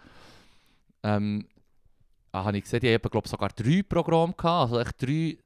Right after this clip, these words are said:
drei, drei, ähm, drei Mal, wo sie einfach alle Juden aus der Stadt vertrieben haben oder halt auch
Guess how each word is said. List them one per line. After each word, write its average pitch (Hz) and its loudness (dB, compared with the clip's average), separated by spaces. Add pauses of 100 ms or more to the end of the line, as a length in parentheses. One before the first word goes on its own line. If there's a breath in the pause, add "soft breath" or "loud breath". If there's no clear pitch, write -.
(160)
drei, 135 -6
drei, 143 0
ähm, 110 -2
drei 120 -4
Mal, 127 0
wo 113 -2
sie 117 -2
einfach 110 -2
alle 120 4
Juden 120 0
aus 107 -4
der - -12
Stadt - -4
vertrieben 120 -2
haben 113 0
oder 90 -4
halt 92 -6
auch 87 -6